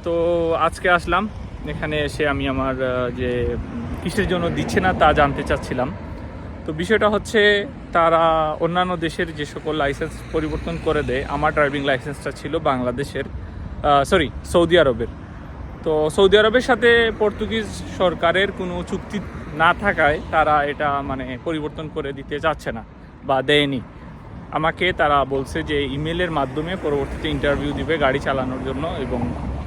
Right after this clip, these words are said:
সেটা কবে দিবে সেটার কোনো নির্দিষ্ট ডেট নেই, মানে, হতে পারে। তো এখন যদি বাংলাদেশের কারো ড্রাইভিং লাইসেন্স থাকে, বাংলাদেশ, ইন্ডিয়া, পাকিস্তান, এসব দেশের লাইসেন্স এখানে খুব দ্রুত চেঞ্জ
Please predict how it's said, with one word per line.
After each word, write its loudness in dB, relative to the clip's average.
সেটা 0
কবে 0
দিবে 4
সেটার -2
কোনো -2
নির্দিষ্ট -4
ডেট -2
নেই, -6
মানে, -4
হতে -6
পারে। -8
তো 4
এখন 6
যদি 0
বাংলাদেশের 6
কারো 6
ড্রাইভিং 4
লাইসেন্স 0
থাকে, -2
বাংলাদেশ, -2
ইন্ডিয়া, -2
পাকিস্তান, -2
এসব 2
দেশের 2
লাইসেন্স 2
এখানে -4
খুব -6
দ্রুত -8
চেঞ্জ -6